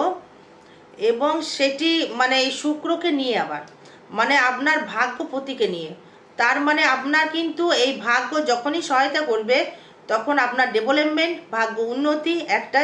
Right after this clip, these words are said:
জায়গা কিন্তু একটা দেখাচ্ছে দর্শক বন্ধু। এই আপনি উন্নতি কিন্তু অবশ্যই আপনি করতে পারবেন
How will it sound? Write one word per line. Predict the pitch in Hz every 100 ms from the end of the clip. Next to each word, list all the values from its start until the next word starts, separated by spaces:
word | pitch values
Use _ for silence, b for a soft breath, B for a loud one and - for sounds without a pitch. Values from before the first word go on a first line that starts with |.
| 277 220
জায়গা | 214 247 262
কিন্তু | 254 233 233
একটা | 226 214 185
দেখাচ্ছে | 190 226 226 226 165
দর্শক | 160 180 170
বন্ধু। | 175 185 B B B B
এই | - 220 220
আপনি | 240 311 - 254
উন্নতি | 294 320 330 277
কিন্তু | 277 311 262
অবশ্যই | 226 277 - 285 190
আপনি | 254 277
করতে | 214 214
পারবেন | 214 196 185